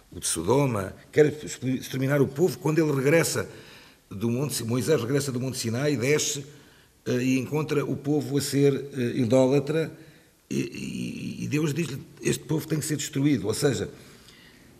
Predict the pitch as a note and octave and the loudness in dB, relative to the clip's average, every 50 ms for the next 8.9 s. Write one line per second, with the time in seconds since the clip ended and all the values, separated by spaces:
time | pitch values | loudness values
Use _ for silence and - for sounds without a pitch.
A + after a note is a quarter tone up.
0 | - - - - - - - - - - - - - - C#3+ D3 C#3 C#3+ D#3+ F3 | -20 -20 -20 -20 -20 -20 -20 -20 -20 -20 -20 -20 -16 -8 -2 0 2 4 6 6
1 | F#3+ G3+ G#3 D#3 B2 D#3+ F3 E3 D#3+ C3+ - - - - - D#3+ D3 E3 E3 D#3+ | 8 6 6 4 2 2 2 2 0 -2 -6 -10 -10 -6 -6 -4 -4 -2 -4 -2
2 | - - - - - - C#3+ D3 D#3 E3+ - - - - - - - - - _ | -2 -4 -4 -6 -6 -2 0 0 2 0 -2 -8 -14 -18 -20 -20 -20 -20 -20 _
3 | _ _ _ _ _ _ _ _ _ _ _ - - C#3 B2+ B2 A#2+ A#2+ A#2 A2+ | _ _ _ _ _ _ _ _ _ _ _ -2 0 2 2 4 2 2 0 0
4 | A2 G#2 - - - - - - - - D3 B2 - - - D#3 D3+ C3+ D3 - | -2 -4 -8 -10 -18 -20 -20 -10 -4 0 0 0 2 2 2 2 2 2 0 0
5 | - D#3 D#3+ D#3+ D#3+ D#3 C#3+ - - - - B2 A2+ G2+ - - - - - D2+ | 0 2 2 2 2 2 0 -2 -4 -2 2 2 2 2 2 -2 -12 -12 -8 -8
6 | C2 - - - - - - - - - - - - - _ _ - - - - | -8 -8 -10 -14 -20 -20 -20 -20 -20 -20 -20 -20 -20 -20 _ _ -12 -10 -8 -8
7 | - - - - - - - _ - _ _ _ _ _ _ _ _ _ _ - | -10 -12 -14 -20 -20 -20 -20 _ -20 _ _ _ _ _ _ _ _ _ _ -20
8 | - - - - A2 B2 C3 A#2 G#2 A2 A#2+ D#3+ D#3 C#3 - - - | -20 -20 -14 -8 -4 -4 -2 -2 -2 -2 -2 -2 -2 -4 -6 -8 -10